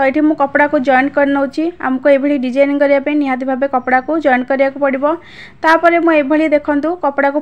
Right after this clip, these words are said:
ଫୋଲ୍ଡ କରିକି ସିଲେଇ କରିଦେଉଛି। ଗୋଟେ ପଟ ସାଇଡ୍ ଆପଣ ଓପନ୍ ରଖିବେ, ମାନେ ଲାଷ୍ଟର ଏଣ୍ଡିଂ ପଏଣ୍ଟର ଗୋଟେ ପଟ ସାଇଡ୍ ଓପନ୍ ରଖିବେ, ଗୋଟେ ପଟ ସାଇଡ୍ କ୍ଲୋଜ୍ ରଖିବେ, ଯେଉଁଟାକି ଆମର ସେ ଭିତରକୁ ତାକୁ ଲେଉଟାଇବା ପାଇଁ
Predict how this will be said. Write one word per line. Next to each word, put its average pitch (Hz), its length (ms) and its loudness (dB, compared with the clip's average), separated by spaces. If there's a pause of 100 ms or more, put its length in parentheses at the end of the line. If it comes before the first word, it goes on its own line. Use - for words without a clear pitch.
ଫୋଲ୍ଡ 277 240 0
କରିକି 285 320 -2
ସିଲେଇ 269 300 -4
କରିଦେଉଛି। 277 520 0 (3250)
ଗୋଟେ 269 280 2
ପଟ 294 180 4
ସାଇଡ୍ 302 280 2
ଆପଣ 302 260 2
ଓପନ୍ 294 400 0
ରଖିବେ, 294 340 2 (720)
ମାନେ 269 180 0 (200)
ଲାଷ୍ଟର 262 580 2
ଏଣ୍ଡିଂ 277 300 0
ପଏଣ୍ଟର 285 240 2
ଗୋଟେ 269 200 0
ପଟ 277 180 0
ସାଇଡ୍ 262 260 -2
ଓପନ୍ 269 320 -2
ରଖିବେ, 277 440 0
ଗୋଟେ 262 200 -2
ପଟ 247 160 -2
ସାଇଡ୍ 247 260 -4
କ୍ଲୋଜ୍ 254 300 -2
ରଖିବେ, 262 360 0
ଯେଉଁଟାକି 247 340 -2
ଆମର 254 240 0 (420)
ସେ 294 140 0
ଭିତରକୁ 269 540 0
ତାକୁ 269 220 -2
ଲେଉଟାଇବା 262 480 2
ପାଇଁ 269 220 -2